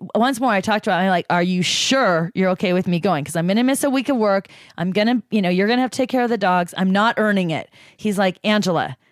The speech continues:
I'm sure." I'm like, "Okay, I'm going." And, like, a couple of blips have come up because, you know, I'm not,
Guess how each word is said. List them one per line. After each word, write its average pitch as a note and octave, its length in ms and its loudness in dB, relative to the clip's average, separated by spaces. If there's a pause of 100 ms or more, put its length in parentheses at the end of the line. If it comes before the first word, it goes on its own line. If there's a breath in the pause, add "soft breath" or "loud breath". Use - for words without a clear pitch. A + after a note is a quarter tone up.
I'm F#3 220 -2
sure." D3+ 480 -2
I'm F#3+ 160 -4
like, F3 260 -2 (140)
"Okay, D4+ 600 0 (420 soft breath)
I'm A#3+ 220 2
going." A3 380 0 (520 soft breath)
And, D4 260 0
like, D4+ 300 -2 (120)
a D4 120 2
couple D#4 280 0
of F#4 100 -2
blips D#4 320 -2
have D#4+ 120 -4
come D4 180 0
up C#4 120 -2
because, C4+ 320 0
you B3+ 80 0
know, A#3+ 120 0
I'm C4+ 140 0
not, A#3 200 0